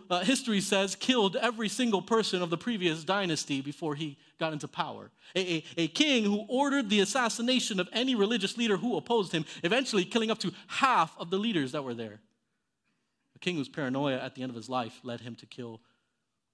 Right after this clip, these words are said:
his mother-in-law, one of his wives, and three of his kids. A king whose insecurity ran so deep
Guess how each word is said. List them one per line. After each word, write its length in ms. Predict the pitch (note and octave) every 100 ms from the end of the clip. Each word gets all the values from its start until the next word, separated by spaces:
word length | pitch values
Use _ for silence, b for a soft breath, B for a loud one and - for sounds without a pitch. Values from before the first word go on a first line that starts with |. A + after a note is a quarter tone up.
| _ _
his 120 | A#2
mother-in-law, 560 | A2+ B2+ D3 D3+ D#3 E3+ _ _ _ _ _ _ _ _
one 100 | G2+
of 60 | G2+
his 100 | A2
wives, 540 | B2+ B2+ B2 - - _ _ _ _ _ -
and 100 | G#2
three 120 | A#2+
of 40 |
his 120 | A2+ -
kids. 340 | G#2+ A#2 - _ _ _ _ _ _ _ _ _ _ _ _ B2+
A 40 |
king 140 | D#3+
whose 140 | D3+ C#3
insecurity 520 | D3 C#3+ - D#3+ C3+
ran 220 | B2 B2+
so 380 | B2 - C#3 C#3+
deep 400 | C3+ C3 A2+